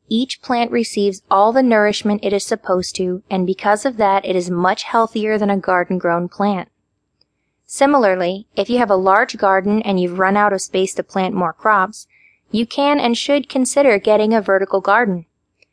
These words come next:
This allows you to boost your yield in a limited space. Furthermore, depending on the kind of vertical garden you grow,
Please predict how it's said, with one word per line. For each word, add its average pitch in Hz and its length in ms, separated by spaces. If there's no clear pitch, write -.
This 269 240
allows 247 400
you 247 100
to 214 120
boost 208 400
your 294 80
yield 214 360
in 208 80
a 202 80
limited 180 360
space. 185 560
Furthermore, 208 680
depending 294 480
on 269 100
the 214 80
kind 226 380
of 247 80
vertical 254 340
garden 254 380
you 262 100
grow, 262 440